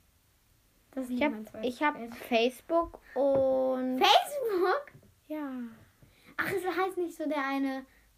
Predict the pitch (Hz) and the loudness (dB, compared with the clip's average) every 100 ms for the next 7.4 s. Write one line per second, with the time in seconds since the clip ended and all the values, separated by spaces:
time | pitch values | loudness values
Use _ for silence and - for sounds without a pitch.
0 | - 262 247 254 254 254 _ 254 - - | -10 -8 -6 -6 -8 -10 _ -12 -12 -6
1 | 294 311 254 240 233 220 220 214 220 - | -6 -4 -6 -8 -8 -8 -10 -12 -2 -2
2 | - 240 226 - - - - _ - 220 | 0 2 2 0 -6 -8 -12 _ -10 -4
3 | 226 233 247 240 208 202 202 190 190 - | 0 2 4 2 0 -2 0 0 -2 -4
4 | - _ - _ _ - 185 190 185 185 | -20 _ -20 _ _ -8 -2 0 0 0
5 | 185 208 202 - - 214 190 185 190 - | -2 -4 -6 -12 -10 -6 -6 -6 -8 -10
6 | - - - - - 190 - 220 - - | -18 -14 -14 -12 -16 -18 -16 -16 -18 -20
7 | - 233 - | -20 -20 -20